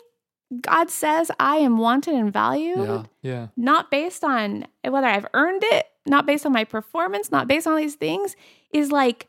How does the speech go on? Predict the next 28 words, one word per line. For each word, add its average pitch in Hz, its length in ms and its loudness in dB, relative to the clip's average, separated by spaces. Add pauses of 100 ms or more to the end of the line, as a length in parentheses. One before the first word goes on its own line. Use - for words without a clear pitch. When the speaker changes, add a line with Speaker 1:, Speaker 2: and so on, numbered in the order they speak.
Speaker 1:
so - 360 0 (380)
freeing. 392 880 2
Speaker 3:
Mm-hmm. 135 280 -2
Speaker 2:
Yeah, - 140 2
it - 40 2
is. 98 220 2
Speaker 1:
It 415 80 6
is 392 180 4
revolutionary. 370 1200 2
Speaker 2:
It 104 200 -2
is. 98 520 0 (520)
I, 143 140 4
and 135 260 2
I 123 120 2 (140)
thank 147 260 2
you 113 120 -2
again. 98 300 -4
Thank 113 260 -4
you 101 80 -4
so - 180 -2
much 104 260 -2
for, 95 460 -8
for 98 200 -8
your 92 100 -6
vulnerability. 98 640 -2
And 98 120 -2
I 101 120 0
know 101 360 0